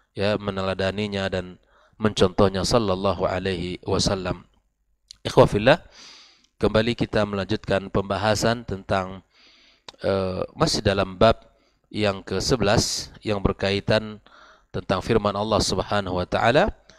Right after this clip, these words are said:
"Fitratallahi allati fatara an-nasa 'alaiha la tabdila li khalqillah." Di mana Allah Subhanahu wa taala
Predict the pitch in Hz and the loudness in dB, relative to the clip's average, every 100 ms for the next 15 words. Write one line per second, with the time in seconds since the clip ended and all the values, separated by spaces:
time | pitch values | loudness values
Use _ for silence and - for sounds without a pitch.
0 | _ - - - 107 - 95 104 104 92 | _ -2 -2 4 2 2 -2 0 0 0
1 | 101 98 101 90 113 113 101 95 92 101 | -4 -2 -4 -2 0 2 2 0 -2 -4
2 | 98 - 92 95 113 110 135 190 _ - | -4 -4 -4 -2 -2 0 -2 -2 _ -20
3 | _ 104 127 139 113 - 110 113 95 92 | _ 2 2 4 2 0 -2 0 0 -4
4 | - 95 90 92 90 90 90 - _ _ | -4 -4 -4 -6 -6 -6 -6 -14 _ _
5 | _ _ _ _ _ 95 98 95 120 127 | _ _ _ _ _ 0 2 2 2 2
6 | - 107 95 104 98 90 - 98 107 185 | 4 2 2 2 0 -2 -2 0 0 0